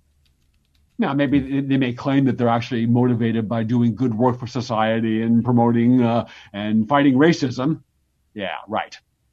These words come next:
I don't believe that. But they're, but, but, but they're, they're, they're, they're supporting their families and they're, and they're making money.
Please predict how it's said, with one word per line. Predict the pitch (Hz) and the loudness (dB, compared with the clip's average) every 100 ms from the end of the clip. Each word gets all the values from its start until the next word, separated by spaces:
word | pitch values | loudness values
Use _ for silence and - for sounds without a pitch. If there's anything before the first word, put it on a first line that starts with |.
| _ 110 | _ -4
I | |
don't | 117 | -4
believe | 117 120 98 | -2 -6 -4
that. | 110 95 - - - - | -4 -4 -6 -18 -20 -10
But | 123 127 | -6 0
they're, | 135 | 0
but, | 135 147 147 | 0 -4 -4
but, | 160 | -4
but | 131 123 | -6 -2
they're, | 139 160 - | 0 0 -2
they're, | 120 139 151 | 0 0 0
they're, | 120 139 160 170 135 | -2 0 0 -2 -8
they're | 95 131 | -4 -4
supporting | 151 143 165 170 151 | -4 -6 -2 -2 0
their | 143 | 0
families | 180 147 147 170 214 | 0 -2 -2 -2 -2
and | 180 139 | 0 0
they're, | 156 170 - - | -2 -4 -12 -8
and | 143 | 2
they're | 214 | 4
making | 226 185 | 4 4
money. | 147 110 76 | 2 0 -4